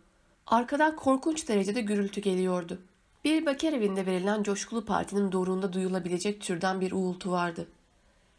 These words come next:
Kendimi tanıtmaya çalışsam da karşımdaki adamın beni duyabileceğini sanmıyordum.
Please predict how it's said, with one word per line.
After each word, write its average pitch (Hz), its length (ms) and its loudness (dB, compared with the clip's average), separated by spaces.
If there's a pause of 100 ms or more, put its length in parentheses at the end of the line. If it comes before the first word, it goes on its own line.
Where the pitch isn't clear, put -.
(120)
Kendimi 285 380 4
tanıtmaya 302 480 -2
çalışsam 285 640 -2
da 208 220 0 (220)
karşımdaki 220 600 0
adamın 196 320 0
beni 202 200 0
duyabileceğini 185 640 0
sanmıyordum. 175 800 -2